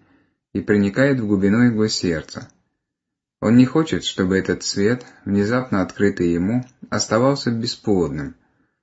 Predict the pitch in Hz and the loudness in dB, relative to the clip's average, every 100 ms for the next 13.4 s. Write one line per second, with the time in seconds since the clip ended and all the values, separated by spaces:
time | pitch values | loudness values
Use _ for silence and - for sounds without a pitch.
0 | _ - 92 90 113 117 - 80 - - | _ -8 -6 -4 -2 -2 -2 -8 -10 -20
1 | - - 87 87 - 92 123 113 - 76 | -16 -6 -4 -4 -2 0 0 0 -4 -8
2 | - _ - 95 110 120 156 156 120 113 | -12 _ -10 -2 0 2 0 2 0 0
3 | - 135 110 117 123 113 - 107 107 113 | 4 4 6 2 4 2 0 -2 0 -2
4 | 110 - 110 107 92 78 82 90 _ _ | -4 -4 0 2 0 -2 -6 -12 _ _
5 | _ _ _ _ 92 87 85 87 92 90 | _ _ _ _ -6 -4 -4 0 0 2
6 | 85 85 82 80 92 120 - 82 76 76 | 0 -2 -4 -4 -2 -2 -4 -8 -8 -12
7 | _ _ - 107 107 101 92 92 92 90 | _ _ -4 2 4 4 2 0 0 -2
8 | - 90 85 80 107 123 85 - - 117 | -2 0 0 0 0 0 -2 -8 -12 -10
9 | - 117 120 143 147 135 120 101 98 120 | -4 2 4 4 4 4 2 0 2 4
10 | 123 117 113 113 107 110 107 85 71 - | 2 0 -2 -2 -2 -2 -2 -4 -4 -12
11 | _ _ _ _ - 92 92 123 147 - | _ _ _ _ -6 -4 0 0 0 -6
12 | - 101 131 131 117 - 95 110 110 - | -8 -2 -2 -2 -4 -4 -2 -2 -2 -2
13 | 85 73 76 87 | -2 -2 -8 -14